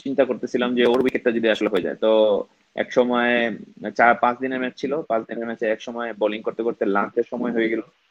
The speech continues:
লাঞ্চের পরে যখন আমরা ফিরে এসে যখন আবার bowling করা শুরু করি,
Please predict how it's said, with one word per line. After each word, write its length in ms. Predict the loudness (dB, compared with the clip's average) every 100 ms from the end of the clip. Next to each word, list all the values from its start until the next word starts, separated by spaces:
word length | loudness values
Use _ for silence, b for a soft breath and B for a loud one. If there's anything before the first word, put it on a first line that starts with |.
| _ _ _
লাঞ্চের 320 | -2 -2 -2 -4 2
পরে 280 | 4 4 2
যখন 340 | -4 -6 -8 -6
আমরা 540 | 0 4 6 6 4 0 0
ফিরে 220 | 4 4
এসে 220 | 4 0
যখন 260 | -2 -2 -2
আবার 220 | 2 2
bowling 300 | 2 0 0
করা 180 | 0 0
শুরু 220 | -2 -2
করি, 200 | -2